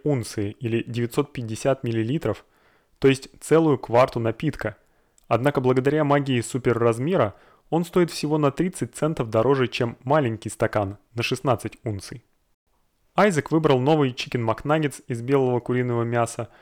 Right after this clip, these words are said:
густой ванильный коктейль и большой картофель фри,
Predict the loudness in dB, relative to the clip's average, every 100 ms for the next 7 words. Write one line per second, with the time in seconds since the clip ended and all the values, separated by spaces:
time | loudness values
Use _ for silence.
0 | -20 _ -6 -2 2 4 4 2 0 -2
1 | -2 -4 -2 -2 -2 -4 -18 _ -4 2
2 | 2 2 0 0 2 -2 -2 -4 -6 -6